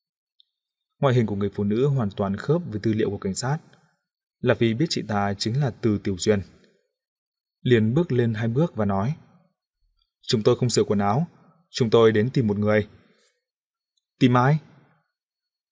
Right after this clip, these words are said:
Người phụ nữ có vẻ cảnh giác, chằm chằm nhìn qua nhìn lại quan sát hai vị khách không mời mà đến. "Chị có biết Vương Cảnh Thạc ở đâu không?" La Phi dừng lại trước chiếc máy khâu.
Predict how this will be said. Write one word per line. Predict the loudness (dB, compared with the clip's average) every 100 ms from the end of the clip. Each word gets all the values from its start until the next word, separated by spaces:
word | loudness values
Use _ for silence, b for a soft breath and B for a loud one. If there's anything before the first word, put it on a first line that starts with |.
| _
Người | 0 2
phụ | 2
nữ | 2 2
có |
vẻ | 0 -2
cảnh | -4
giác, | -4 -4 -6 B B B
chằm | -2 0
chằm | 2 2
nhìn | 2 0
qua | 0
nhìn | -2 0
lại | 0 -2
quan | -2 -4
sát | -4 -6
hai | -6
vị | -6
khách | -6 -8
không | -4 -2
mời | 0 -2
mà | -2
đến. | -2 -2 -4 _ _ _ _ _ _ _ _ _ _ _ _ _ _ _
"Chị | -2 0
có |
biết | 0 -2 2
Vương | 2
Cảnh | 2 -2
Thạc | -2 -4
ở | 0
đâu | 0
không?" | 2 0 0 _ _ _ _ _ _ _ _ _ _ _ _ _ _ _ _ _ _ _
La | -2
Phi | 2 2
dừng | 2 0
lại | -2 -4
trước | -4 -4
chiếc | -2
máy | -4
khâu. | -2 0 -2